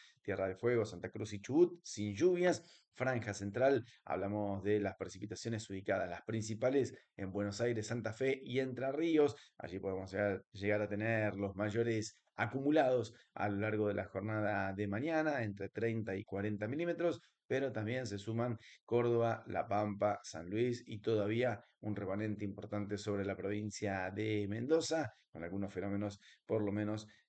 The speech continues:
de moderada intensidad. Pero fíjense que, por ejemplo, sur de Santa Fe y parte de Entre Ríos podría llegar a tener acumulados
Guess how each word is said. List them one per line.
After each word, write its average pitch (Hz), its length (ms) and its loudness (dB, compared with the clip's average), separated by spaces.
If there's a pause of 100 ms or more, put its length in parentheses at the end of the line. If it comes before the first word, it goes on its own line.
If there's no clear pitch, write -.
de 107 160 2
moderada 92 800 -2
intensidad. 90 800 -6
Pero 120 220 2
fíjense 101 340 -6
que, 101 120 -4
por - 120 -8
ejemplo, 104 440 -2 (160)
sur 107 340 -2
de 104 260 4
Santa 104 300 -4
Fe 127 200 0
y 117 80 4
parte 101 300 -4
de 104 60 -2
Entre 104 240 -4
Ríos 156 260 0
podría 101 300 -4
llegar 98 220 0
a 98 40 0
tener 101 240 -4
acumulados 104 600 2